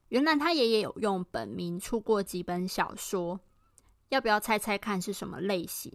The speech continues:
的？居然是悬疑推理类耶！他曾经在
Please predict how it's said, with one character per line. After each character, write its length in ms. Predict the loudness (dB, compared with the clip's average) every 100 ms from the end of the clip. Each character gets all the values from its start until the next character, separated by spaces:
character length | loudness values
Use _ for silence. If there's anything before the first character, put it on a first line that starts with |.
| -8
的？ 220 | -4 -6 -8 _ _ _ _ -20 _ _
居 160 | 4 6
然 260 | 8 6
是 180 | 2 2
悬 380 | 2 2 2 2
疑 180 | -2 -6
推 360 | -6 0 2
理 160 | 2 -2
类 240 | -2 -2
耶！ 320 | -2 -8 -14 -16 _ _ _ _ _
他 120 | 4
曾 240 | 4 4 2
经 220 | 2 2
在 300 | 6 8 6